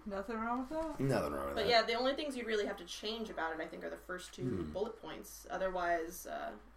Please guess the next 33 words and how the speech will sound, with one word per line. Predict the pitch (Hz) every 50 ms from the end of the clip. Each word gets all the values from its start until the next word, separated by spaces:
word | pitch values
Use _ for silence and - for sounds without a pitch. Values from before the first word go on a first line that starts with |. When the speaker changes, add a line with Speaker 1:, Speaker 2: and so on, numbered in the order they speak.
| - -
Speaker 3:
you | 196 -
can | - 87
build | 85 - 98 - 104
it | 101 - - - - -
Speaker 2:
That's | - - - -
Speaker 3:
however. | 104 104 101 90
Speaker 2:
true. | - - - - - - - - - - - - - - - - - 185
Speaker 3:
And | 202 214
maybe | 233 240 240 233 226 208 180
the, | 190 185 175 170 170
uh, | 165 165 165 165 180 185 - - - - - - - - 180 180
the | 185 170
last | 175 175 170 190 185 - - -
thing, | 165 160 165 165
which | 165 151 -
is, | -
you | 160 165
know, | 151 147 151 -
to | - 175
roll | 156 175 175 170 170
the, | 160 156 151 151 165 - - - -
roll | 180 - -
twice | - - 170 170 170 -
on | - -
the | -
Dwarf | 170 170 - -
Duster | - - - - - -
Speaker 2:
Yes. | -
Speaker 3:
table, | - 165 165 165 160
you | 165 165
might | - - -
need | 87 - -
to | -